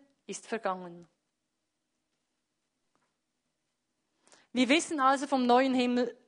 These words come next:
und von der neuen Erde schon mal drei Dinge. Erstens macht Gott alles neu.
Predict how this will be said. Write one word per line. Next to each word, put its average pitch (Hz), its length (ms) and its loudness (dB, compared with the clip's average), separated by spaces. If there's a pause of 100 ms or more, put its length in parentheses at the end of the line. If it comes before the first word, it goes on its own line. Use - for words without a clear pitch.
(140)
und 220 120 -14
von 226 120 -8
der 208 100 -2
neuen 226 240 0
Erde 208 300 -2
schon 208 240 -6
mal 202 260 0 (400)
drei 202 220 0
Dinge. - 340 -16 (1040)
Erstens 302 640 -2 (420)
macht 240 300 0
Gott 254 300 4
alles 202 320 2
neu. 226 260 -2